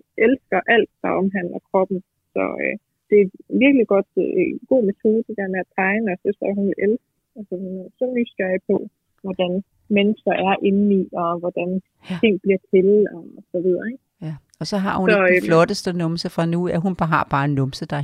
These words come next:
Speaker 2: hendes.
Speaker 1: Ja.
Speaker 2: Og så den sidste, ved du hvad, fordi det var den, Morten bragte frem, så skal vi sørge for, at alle, der lytter med, at de sørger for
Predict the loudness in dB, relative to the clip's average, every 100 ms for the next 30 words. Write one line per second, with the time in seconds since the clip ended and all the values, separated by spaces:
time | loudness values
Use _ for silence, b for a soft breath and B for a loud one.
0 | -4 -4 -8 -14 -20 _ _ _ 2 2
1 | 0 _ _ _ -8 -2 0 2 2 2
2 | 0 0 0 2 2 0 -4 -2 -2 -2
3 | -4 -2 -4 -4 -4 -6 -6 -6 -4 -4
4 | _ b b b b -4 -2 -2 -2 0
5 | 0 0 0 -2 -2 -2 -2 -2 0 0
6 | -2 -4 -6 -6 -4 0 -2 0 -2